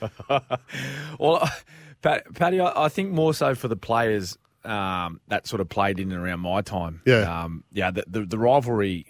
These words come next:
Speaker 1: I think, between Storm and, and Manly was probably the, the,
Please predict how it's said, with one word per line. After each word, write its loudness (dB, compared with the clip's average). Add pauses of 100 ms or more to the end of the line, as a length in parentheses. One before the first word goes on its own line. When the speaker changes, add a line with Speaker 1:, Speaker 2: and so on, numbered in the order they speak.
Speaker 1:
I 2
think, -6
between -4 (180)
Storm 2
and, -2
and 0
Manly -2 (640)
was 0
probably 6
the, 4
the, -2